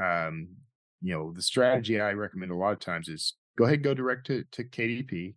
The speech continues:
Don't do select. If you do K D P select, that means you're exclusive to Amazon and you can't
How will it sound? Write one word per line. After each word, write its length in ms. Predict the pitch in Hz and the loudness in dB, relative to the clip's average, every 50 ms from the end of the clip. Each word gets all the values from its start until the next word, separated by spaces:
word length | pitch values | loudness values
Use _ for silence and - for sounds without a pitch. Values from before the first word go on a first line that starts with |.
| _ _ _ _ _ _ _ _ _ _ _ - | _ _ _ _ _ _ _ _ _ _ _ 0
Don't 280 | - 107 117 110 - - | 2 4 4 4 2 2
do 120 | 131 131 | 4 4
select. 560 | 135 - - 147 143 143 120 120 131 131 - - | 4 4 4 4 6 6 4 4 2 -2 -8 -10
If 140 | 110 - - | -10 -6 -6
you 60 | 104 | -4
do 320 | 101 101 120 123 117 113 107 - | 2 4 6 6 6 2 -2 -4
K 140 | - 127 123 | -2 0 0
D 60 | 120 | 0
P 120 | 120 135 131 | 0 -2 -4
select, 580 | 131 - - 127 135 147 143 95 90 92 - - | -2 -2 -2 0 4 4 4 4 4 0 -4 -8
that 160 | 92 101 104 | -6 -4 -2
means 320 | 104 107 107 107 107 101 95 | -2 -2 -2 -4 -4 -6 -4
you're 160 | 101 101 95 | -4 -2 -2
exclusive 500 | 90 - - - 127 123 117 - 104 87 | -2 -2 0 2 4 4 4 2 -2 -4
to 100 | 90 92 | -2 -2
Amazon 460 | 104 110 104 92 80 80 80 80 82 90 | -2 0 -2 -2 -2 -2 -4 -2 -2 -2
and 100 | 92 82 | -4 -4
you 100 | 80 80 | -6 -8
can't 240 | - - 104 92 | -8 -6 -4 -4